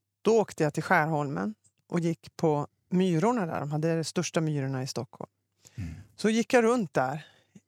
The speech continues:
Speaker 1: i någon timme. Det var liksom total avkoppling och inspiration för mig. Och det var någonting som bara jag fick göra. Det var som att gå på skattjakt.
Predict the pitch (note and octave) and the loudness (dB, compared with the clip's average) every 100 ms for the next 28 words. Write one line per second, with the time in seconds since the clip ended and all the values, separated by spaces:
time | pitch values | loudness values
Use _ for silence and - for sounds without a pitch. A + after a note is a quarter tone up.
0 | - D#3 D3 D3+ E3+ C#3 - D3+ E3+ F#3 | -4 -2 0 -2 -4 -4 -6 -6 0 2
1 | A#3 A3+ - F3+ E3 D3+ _ - A3+ B3 | 2 -2 -2 -2 -2 -6 _ -6 0 4
2 | A#3+ G#3 G3 E3 - G#3+ _ E3+ D#3 D3 | 4 4 2 2 -2 -8 _ -2 -2 -2
3 | F3 E3 - E3+ - A3 G#3 C#3+ A#2+ - | 0 -2 0 -2 0 -4 -4 -6 -6 -6
4 | - F#3+ A3 G#3+ E3+ D#3+ E3 F3 E3 F3+ | -2 0 0 0 -2 -2 -4 -2 2 2
5 | E3+ F#3+ G3+ F#3 - - F3 E3 F3 G3+ | 2 2 4 2 -4 0 2 2 0 -2
6 | G#3 F3 - E3 - F#3 - F#3 C3+ - | -2 -2 -4 -4 -4 -4 -2 -2 -2 -10